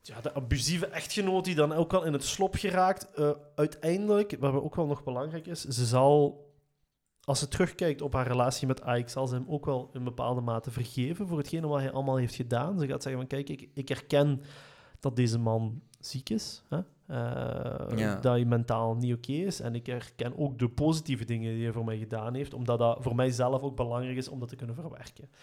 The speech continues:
Speaker 1: Ze vergeeft hem niet voor
Speaker 2: Ja.
Speaker 1: de slagen en de verwondingen die heeft hij gedaan, maar voor haar is het heel belangrijk dat ze, die, dat ze hem heeft kunnen vergeven daarin.
Speaker 2: Ja, ja. Allee, eh, ook wel erbij zeggend, hè, want in, in tweeduizend en twaalf zal Ike sterven.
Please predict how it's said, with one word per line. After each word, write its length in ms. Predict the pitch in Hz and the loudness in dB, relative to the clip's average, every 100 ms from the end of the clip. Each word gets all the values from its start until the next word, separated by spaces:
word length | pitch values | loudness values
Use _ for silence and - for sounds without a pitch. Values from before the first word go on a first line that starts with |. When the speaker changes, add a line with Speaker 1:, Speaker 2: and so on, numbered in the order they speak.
| - - - - | -20 -20 -20 -20
Speaker 1:
Ze 80 | - | -8
vergeeft 300 | 131 127 139 | -2 0 2
hem 140 | 135 | 4
niet 200 | 131 160 | 4 4
voor 100 | - | 8
Speaker 2:
Ja. 100 | 131 | 10
Speaker 1:
de 60 | 131 | 12
slagen 480 | - 147 151 185 170 | 12 12 12 10 8
en 100 | 143 | 4
de 60 | |
verwondingen 540 | 123 127 139 196 208 208 | 4 4 4 4 2 0
die 100 | 196 | 0
heeft 120 | 190 | -2
hij 100 | 170 | -2
gedaan, 260 | 151 160 151 | 0 0 2
maar 180 | 123 110 | 2 0
voor 140 | 135 120 | -4 -4
haar 260 | 120 147 | 0 2
is 60 | 139 | 2
het 80 | 143 | 2
heel 120 | 139 | 2
belangrijk 340 | 123 117 131 | 2 2 2
dat 120 | 123 | 0
ze, 80 | 117 | -2
die, 320 | 113 117 127 - - | -4 -8 -8 -14 -12
dat 220 | 120 110 | -10 -10
ze 120 | - 110 | -12 -10
hem 180 | 110 110 | -10 -10
heeft 240 | 113 - | -12 -14
kunnen 240 | - 104 113 | -14 -14 -14
vergeven 540 | - - - 113 110 - | -18 -18 -16 -16 -16 -18
daarin. 360 | 113 110 - - _ _ _ - - - | -18 -16 -18 -20 _ _ _ -20 -18 4
Speaker 2:
Ja, 440 | 123 117 117 - | 10 12 12 8
ja. 120 | 107 | 4
Allee, 380 | 104 - 123 113 - - - _ _ | 4 6 8 6 2 -12 -14 _ _
eh, 100 | 92 76 107 - - - | -8 -6 -8 -12 -14 2
ook 240 | 156 165 | 6 8
wel 320 | 143 156 165 147 | 12 12 12 8
erbij 260 | 131 127 | 6 4
zeggend, 280 | 117 143 151 | 4 0 0
hè, 60 | 143 | -2
want 180 | 120 | -2
in, 160 | 123 110 | -2 -6
in 140 | - 98 | -6 -4
tweeduizend 360 | 107 110 98 | 2 2 2
en 80 | 104 | -4
twaalf 420 | 98 104 104 98 | 0 4 4 2
zal 420 | - 104 95 - 98 | 0 2 2 4 2
Ike 680 | 95 - 101 92 87 - - | 2 -2 -8 -8 -8 -10 -4
sterven. 640 | - - 87 101 107 - | -4 -2 -2 -4 -6 -8